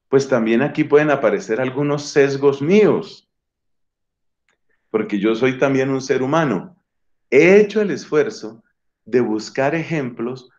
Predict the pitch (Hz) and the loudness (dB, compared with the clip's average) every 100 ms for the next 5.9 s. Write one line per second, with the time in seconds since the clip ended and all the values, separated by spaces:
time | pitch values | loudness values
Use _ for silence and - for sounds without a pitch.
0 | _ _ 120 135 147 165 156 160 139 110 | _ _ 0 0 2 0 2 0 0 0
1 | 127 147 147 139 139 135 107 101 107 120 | 0 0 2 2 2 0 -2 -4 -4 -6
2 | 120 110 110 127 104 - 85 - 101 107 | -6 -6 -2 -4 -4 -8 -10 -4 -2 0
3 | 101 104 104 110 - 110 95 101 101 - | -2 -2 -2 -4 -2 -2 -2 -6 -10 -14
4 | _ - 101 92 98 110 113 107 85 85 | _ -2 2 4 6 6 4 2 4 2
5 | 90 95 98 98 101 139 104 - - | 0 -2 -2 -2 0 0 0 -2 -10